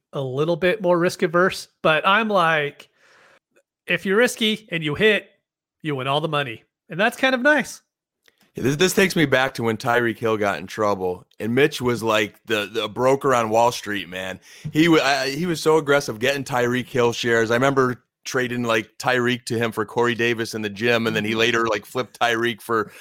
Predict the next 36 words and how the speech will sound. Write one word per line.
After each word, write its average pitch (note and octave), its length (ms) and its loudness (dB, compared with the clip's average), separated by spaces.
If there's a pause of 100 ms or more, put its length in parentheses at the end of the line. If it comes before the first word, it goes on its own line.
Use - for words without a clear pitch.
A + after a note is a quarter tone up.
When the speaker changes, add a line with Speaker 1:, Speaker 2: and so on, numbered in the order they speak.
(120)
Speaker 2:
some A#2+ 140 -8
incredible A2+ 480 -8
draft A2 380 -6
capital. A#2 440 0
So A2 220 0
there E3 160 4
are D3+ 160 2
times A#2 460 0
where G#2+ 100 0
you A2 80 -2
just A2 160 -10
gotta G2+ 160 0
put B2 180 -4
emotions G#2+ 800 -4
out A2 100 -2
of, G2+ 220 -4
aside A2 540 -2
in G#2 80 -8
the, F#2+ 120 -6
the G2+ 100 -8
business A2+ 380 -2
of G2+ 140 0
this G2+ 300 -2
and F#2+ 180 -6 (640)
take A#2 220 0
advantage A2+ 400 0
of, A2 160 2
of G2+ 360 -4 (280)
the F#2+ 80 -8
highs A2 320 -2
and A#2 80 -2
lows A#2 260 4
of G#2+ 100 -2
fantasy G#2 360 -2
players' G#2 340 0
values. F#2+ 520 -4